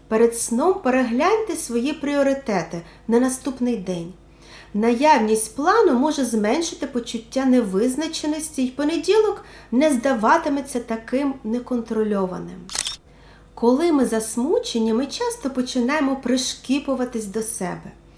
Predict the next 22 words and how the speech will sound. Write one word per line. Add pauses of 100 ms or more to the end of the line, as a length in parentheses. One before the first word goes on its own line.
(340)
Негативні
думки
на
зразок
«це
жахливо»
або
«я
божеволію» (360)
можуть
змусити
нас
почуватися
ще
гірше. (720)
Але
коли
ми
боремося
зі
своїми
емоціями,